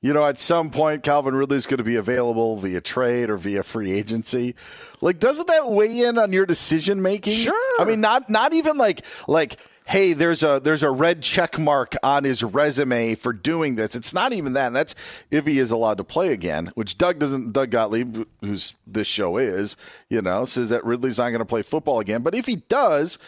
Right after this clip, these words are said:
Speaker 1: it's more of the decision making than the actual P R hit that you would, you would take. You're like, "All right, did this guy learn from his mistake, or is, or is he still, you know,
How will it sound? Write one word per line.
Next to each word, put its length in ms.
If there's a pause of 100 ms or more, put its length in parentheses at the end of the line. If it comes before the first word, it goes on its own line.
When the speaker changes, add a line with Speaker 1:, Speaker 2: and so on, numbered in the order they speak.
(380)
Speaker 1:
it's 200
more 280
of 100
the 80
decision 680
making 380
than 140
the 180
actual 460
P 300
R 260
hit 200
that 120
you 140
would, 300
you 100
would 160
take. 400
You're 100
like, 280 (300)
"All 100
right, 160
did 160
this 160
guy 160
learn 280
from 220
his 180
mistake, 520
or 200
is, 240 (100)
or 200
is 120
he 80
still, 720 (460)
you 160
know, 420